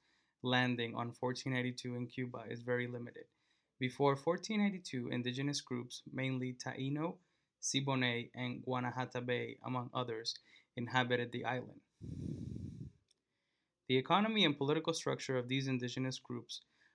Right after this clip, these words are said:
were much simpler than its larger counterparts in Central and South America, specifically the Mayans, Aztecs, and Incas. Population estimates of the indigenous population in Cuba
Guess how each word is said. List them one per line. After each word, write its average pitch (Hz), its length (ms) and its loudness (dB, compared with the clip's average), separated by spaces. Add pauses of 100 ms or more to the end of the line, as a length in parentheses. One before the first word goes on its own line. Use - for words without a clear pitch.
(140)
were 123 220 4
much 127 280 2
simpler 131 600 0
than 120 200 -4
its 113 220 -4 (100)
larger 131 640 0
counterparts 135 680 -2
in 123 180 -6
Central 131 460 -2
and 127 120 -2
South 123 280 -4
America, 120 400 -8 (600)
specifically 160 760 0
the 131 80 0
Mayans, 135 760 0
Aztecs, 131 540 0
and 131 120 -2
Incas. - 560 -6 (1400)
Population 185 540 4
estimates 135 480 2
of 131 120 -4
the 127 120 0
indigenous 131 460 2
population 127 680 0
in 127 120 -4
Cuba 127 360 -6